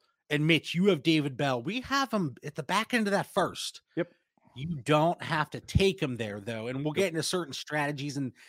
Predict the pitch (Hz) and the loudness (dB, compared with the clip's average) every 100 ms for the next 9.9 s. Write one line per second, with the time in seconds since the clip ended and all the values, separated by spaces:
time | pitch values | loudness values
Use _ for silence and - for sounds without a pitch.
0 | - - 143 - 151 139 - 147 - 139 | -18 -6 -6 0 2 0 -2 -6 -4 -4
1 | 135 117 131 135 123 131 120 131 - 123 | -4 -4 -4 -4 0 0 0 -2 -4 -12
2 | - 147 - 135 127 127 120 156 147 - | -8 -8 -6 -4 -2 -2 0 0 0 -2
3 | _ _ - - _ - 156 170 170 185 | _ _ -20 -20 _ 4 6 6 2 2
4 | 170 165 127 - 151 147 - 143 131 113 | 2 0 -2 -4 -6 -4 -2 -2 -2 -6
5 | - 240 151 127 127 - _ 156 165 156 | 0 2 4 0 -6 -14 _ 2 4 4
6 | 156 147 - - 190 196 180 160 - 151 | 4 0 -2 -4 -2 2 4 4 2 2
7 | 143 - 127 - 110 98 92 - _ _ | 2 0 -8 -6 -6 -6 -10 -12 _ _
8 | - 143 139 156 156 160 143 143 143 127 | 0 2 8 8 8 6 4 4 4 2
9 | 131 120 107 101 95 - 101 82 | 0 0 -2 -6 -8 -10 -12 -10